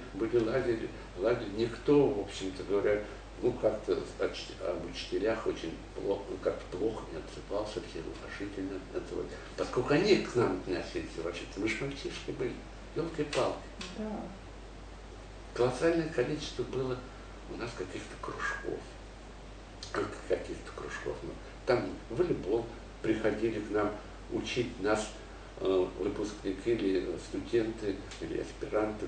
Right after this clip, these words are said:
Speaker 1: институт физкультуры, например, приходили к нам там
Speaker 2: Мгм.
Speaker 1: на, на какую-то, на несколько, на несколько, ну, как-то приглашали. Какой-то там мастер спорта, э, который Апухтин до сих пор, помню, он играл за Ц С К тогда, к нам приходил и делал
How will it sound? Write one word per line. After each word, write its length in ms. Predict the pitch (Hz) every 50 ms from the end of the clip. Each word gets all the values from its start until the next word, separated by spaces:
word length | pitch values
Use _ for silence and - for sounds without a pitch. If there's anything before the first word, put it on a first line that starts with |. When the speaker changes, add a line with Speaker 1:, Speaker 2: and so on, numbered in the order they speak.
| - -
Speaker 1:
институт 340 | 87 85 - - - 117 107 - -
физкультуры, 720 | - - - - 73 - - - 90 87 90 92 92 90
например, 580 | - - - - - - - - - - - - -
приходили 400 | - - - - 82 - 85 82
к 220 | 76 - - - -
нам 180 | 76 85 87
там 80 | 85 - 82 85 87 87 - - - -
Speaker 2:
Мгм. 460 | - - - - - - - 87 82
Speaker 1:
на, 60 | 82
на 60 | - -
какую-то, 380 | 80 - - 82 73 - 82
на 40 | 78
несколько, 400 | 76 73 73 71 - - - -
на 100 | 78 80
несколько, 520 | 80 80 73 71 - - - - - - - 82 - - - - - -
ну, 80 | - - - -
как-то 260 | - 101 - - - -
приглашали. 600 | - 87 87 80 92 92 98 - - - 82 78 - - - - - - - - - - - - - -
Какой-то 340 | 120 110 - - 147 - -
там 160 | - 98 101
мастер 360 | 110 120 123 123 - - 95 90
спорта, 560 | - - - - 101 104 107 104 - - - - - - - - - - - -
э, 240 | - 90 90 90 90 90 - - - - - -
который 380 | 85 - - 95 90 85 85
Апухтин 520 | - - - - 113 107 104 104 95 92 -
до 140 | 95 90
сих 120 | - - -
пор, 160 | 92 92 90 87 -
помню, 280 | - 92 95 92 90 87
он 140 | 85 82 82
играл 340 | 82 - 95 90 87 85 - - - - - - -
за 80 | 85 80
Ц 240 | - - 80 76
С 140 | 73 - - - -
К 140 | 98 101 - -
тогда, 220 | 104 95 101 101 98 98 - - - - - -
к 40 | 110
нам 140 | 95 -
приходил 540 | - 87 82 82 85 82 85 95 113 117 95
и 40 | 87
делал 200 | - 87 98 104